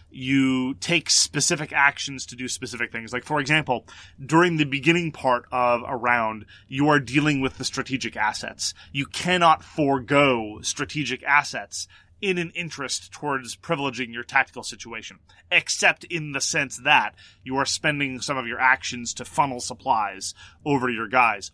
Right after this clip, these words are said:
or you could use actions to beef up your air defenses. But the only reason why you would beef up air defenses in the first place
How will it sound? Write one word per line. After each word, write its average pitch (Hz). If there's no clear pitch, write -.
or 156
you 139
could 135
use 135
actions 131
to 120
beef 156
up 139
your 113
air 151
defenses. 113
But 117
the 143
only 170
reason 147
why 127
you 131
would 120
beef 127
up 120
air 175
defenses 120
in 107
the 113
first 202
place 107